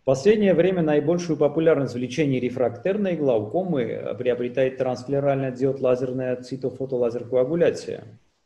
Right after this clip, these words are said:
Выполняется с целью компенсации внутриглазного давления в далеко зашедшей терминальной стадии глаукомы, где традиционные фистулизирующие операции малоэффективны и небезопасны.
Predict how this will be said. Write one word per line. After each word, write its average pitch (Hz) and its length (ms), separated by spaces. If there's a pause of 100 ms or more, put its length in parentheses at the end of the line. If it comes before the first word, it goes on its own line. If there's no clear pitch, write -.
(500)
Выполняется 135 600
с - 40
целью 135 280
компенсации 131 760
внутриглазного 127 760
давления 123 460
в 110 80
далеко 120 380
зашедшей 131 540
терминальной 135 760
стадии 101 480
глаукомы, 147 640 (360)
где 127 140
традиционные 123 680
фистулизирующие 117 1040
операции 139 680
малоэффективны 127 1120 (260)
и 135 440
небезопасны. 135 1040